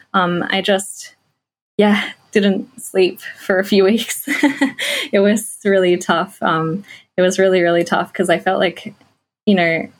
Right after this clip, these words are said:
I really wanted to have this business and I didn't wanna disappoint anyone, but I just barely had any time. Um, you know, I was, like, just really struggling, like, staying at home all the time. Like, I wouldn't go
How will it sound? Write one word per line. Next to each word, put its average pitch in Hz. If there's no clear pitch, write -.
I 180
really 175
wanted 165
to -
have 170
this 170
business 180
and 170
I 165
didn't 170
wanna 170
disappoint 175
anyone, 180
but 175
I 165
just -
barely 180
had 185
any 170
time. 160
Um, 151
you 160
know, 151
I 151
was, -
like, -
just -
really 175
struggling, 165
like, 156
staying 170
at 170
home 170
all 156
the 165
time. 151
Like, 151
I 160
wouldn't 156
go 147